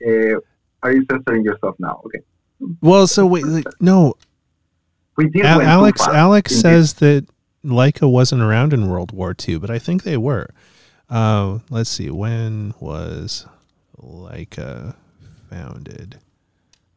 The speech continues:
Speaker 2: Nineteen, no, nineteen eighty-six doesn't seem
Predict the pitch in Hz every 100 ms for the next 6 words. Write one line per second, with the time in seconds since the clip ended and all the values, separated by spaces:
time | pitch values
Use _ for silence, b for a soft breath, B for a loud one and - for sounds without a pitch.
0 | _ _ _ _ _ _ _ _ _ _
1 | _ _ _ _ _ _ _ _ _ _
2 | _ _ _ _ _ _ _ _ _ _
3 | _ _ _ 123 147 - 294 _ _ _
4 | _ _ 160 175 156 104 95 104 135 175
5 | - 120 90 65 76 - - - - -
6 | - 95 95 - - 113